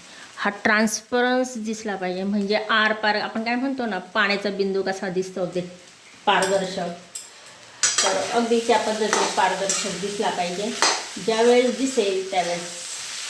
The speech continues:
परतायचं बंद करायचं आणि काढून खायला घ्यायचं. बघा, पिठाळा पिठाळा भाग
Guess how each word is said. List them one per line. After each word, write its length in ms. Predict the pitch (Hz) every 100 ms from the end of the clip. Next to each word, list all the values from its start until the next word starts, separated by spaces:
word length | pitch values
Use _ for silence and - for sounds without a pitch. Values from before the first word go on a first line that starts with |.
| - - - -
परतायचं 440 | 196 - 208 - 214
बंद 200 | 208 226
करायचं 500 | 233 180 165 170 220 233 - - - - - - - - - 1077 1077 1077 - - - - - - - - - - - -
आणि 260 | 196 240 311 -
काढून 240 | 247 254 - 403
खायला 240 | 381 311
घ्यायचं. 440 | 247 220 214 214 214 - - - - - - - - - - - - - - - - - - - - - - - - - - - - - - - - - - - - - - 262
बघा, 220 | 220 196
पिठाळा 360 | 254 233 254
पिठाळा 300 | 254 254 247
भाग 180 | 240 240